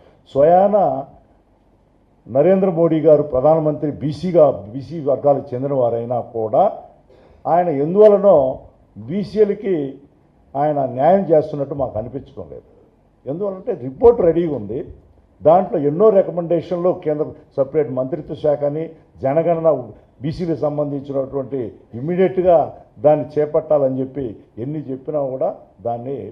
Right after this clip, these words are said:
బేచార్తం చేయడం జరిగింది. దాన్ని బట్టి మేము కూడా బీజేపీని అడుగుతున్నాం, బీసీల పట్ల మీరు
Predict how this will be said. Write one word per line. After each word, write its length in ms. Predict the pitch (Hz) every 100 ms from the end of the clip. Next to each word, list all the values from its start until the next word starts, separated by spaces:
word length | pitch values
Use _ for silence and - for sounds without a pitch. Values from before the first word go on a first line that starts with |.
| -
బేచార్తం 520 | 113 113 113 104 104 98 87
చేయడం 240 | 92 92 82
జరిగింది. 280 | 76 78 - _ 95
దాన్ని 180 | 120 135
బట్టి 140 | 170 143
మేము 120 | 143 175
కూడా 120 | 185 120
బీజేపీని 460 | 151 175 185 180 147
అడుగుతున్నాం, 400 | 156 175 170 120 - - _ _ _ _
బీసీల 520 | 92 185 208 202 214 202 180
పట్ల 220 | - 165 - - - _ _ _ _ 113
మీరు 240 | 185 208